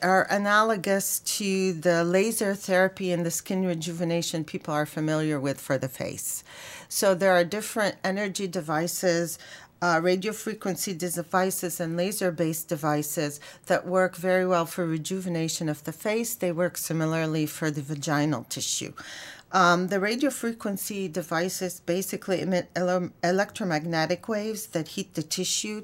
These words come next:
to a certain specified temperature. It's usually around forty, forty-two degrees centigrade. And, um, this heating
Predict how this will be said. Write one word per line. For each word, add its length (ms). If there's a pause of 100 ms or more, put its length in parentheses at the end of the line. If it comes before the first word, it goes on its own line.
to 160
a 80
certain 360
specified 680
temperature. 640 (240)
It's 160
usually 320
around 260
forty, 400
forty-two 540
degrees 360
centigrade. 680 (560)
And, 500
um, 360
this 200 (200)
heating 680